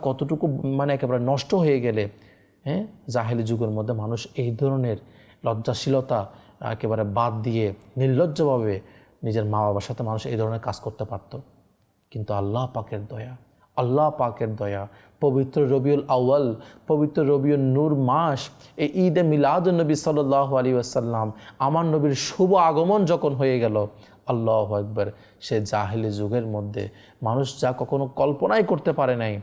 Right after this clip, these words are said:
হ্যাঁ, আল্লাহু আকবার, আমার নবীর আগমনে মানুষ দিন দিন লজ্জাশীলতাটাকে আপন করে নিয়েছে। আর লজ্জাশীলতা, লজ্জা সমৃদ্ধ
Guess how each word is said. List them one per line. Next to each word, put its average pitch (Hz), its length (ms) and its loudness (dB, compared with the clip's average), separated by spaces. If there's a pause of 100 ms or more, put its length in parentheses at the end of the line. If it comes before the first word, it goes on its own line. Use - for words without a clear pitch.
(100)
হ্যাঁ, 180 220 -6 (340)
আল্লাহু 113 440 0
আকবার, 107 280 -2
আমার 107 220 -4
নবীর 107 280 -4
আগমনে 101 600 -4 (400)
মানুষ 107 440 -4 (360)
দিন 110 340 -2
দিন 113 220 -2
লজ্জাশীলতাটাকে 101 800 -2
আপন 101 320 -6
করে 101 220 -8
নিয়েছে। 107 380 -14 (460)
আর 107 100 -4
লজ্জাশীলতা, 120 840 0 (340)
লজ্জা 107 400 0
সমৃদ্ধ 127 500 -2